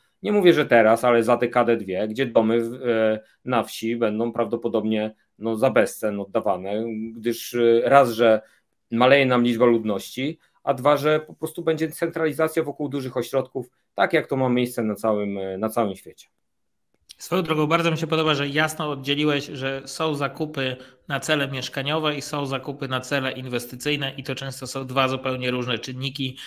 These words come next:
Speaker 2: zupełnie różne analizy, bo wydaje mi się, że to pokutuje od kiedy zacząłem się zajmować finansami. Jakby zawsze ta część spekulacyjna, inwestycyjna gdzieś nam wchodzi w momencie zakupu, ale tutaj coś przytnę, ale tam będę mógł drożej sprzedać,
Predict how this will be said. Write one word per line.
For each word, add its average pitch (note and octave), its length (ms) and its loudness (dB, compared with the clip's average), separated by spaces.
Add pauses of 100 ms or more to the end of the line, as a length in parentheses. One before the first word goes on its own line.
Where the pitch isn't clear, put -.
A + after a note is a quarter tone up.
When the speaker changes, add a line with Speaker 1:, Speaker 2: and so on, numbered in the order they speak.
(260)
Speaker 2:
zupełnie C#3+ 640 0
różne C#3 340 0
analizy, C#3 440 0
bo C3+ 140 -4
wydaje C#3 320 0
mi E3 80 -2
się, D3 120 -2
że C#3 100 0
to C#3+ 120 0
pokutuje D3 480 2
od C#3 60 -2
kiedy D3 180 -6
zacząłem D3 320 2
się C#3 100 -2
zajmować C3 400 0
finansami. A#2 480 -8 (340)
Jakby C#3 160 -4
zawsze C3+ 400 4
ta C#3+ 140 0
część E3+ 260 0
spekulacyjna, D#3+ 680 0
inwestycyjna D3 680 -2
gdzieś D3 260 -6
nam C#3 140 -8
wchodzi D#3+ 380 -2
w D3 40 -6
momencie D3 380 -4
zakupu, C3+ 480 -6 (360)
ale F3 360 4
tutaj E3 380 0
coś D3 200 -8
przytnę, - 540 -2
ale D#3 360 2
tam E3 300 -2
będę D#3 220 0
mógł D3+ 200 0
drożej D3+ 380 0
sprzedać, B2 500 -2